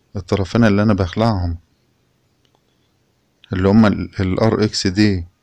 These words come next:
وال تي اكس دي. طبعا الاطرف دي من جوه هيبقى لها الوان، وبيبقى محطوط شريط الوان ماشي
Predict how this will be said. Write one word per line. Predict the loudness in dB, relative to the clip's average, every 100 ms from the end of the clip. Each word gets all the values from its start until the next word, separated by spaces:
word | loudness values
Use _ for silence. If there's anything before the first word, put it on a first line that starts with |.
| _ -8
وال | -4
تي | 0 0 0
اكس | -2 -4
دي. | 0 2 0 -6 _ _ _ _ _ _ _ _ _ _ _ _ _ _ _ _ _ _ _ _ _
طبعا | 0 4 4 2
الاطرف | 0 -2 -4 -4
دي | -2 0 0
من | -2 -2
جوه | -2 -2 -4 -6 -10 _ _ _ _ _ _ _ _ -2
هيبقى | 0 0 0
لها | 0 0
الوان، | 0 -2 -2 0 -2 -8 -14 _ _ _ _ _ _ -6
وبيبقى | -2 -2 -2 -2
محطوط | -2 -4 -8 -6
شريط | -8 -8 -4
الوان | -4 -2 -2 -2
ماشي | -2 -4 -4 -6 -6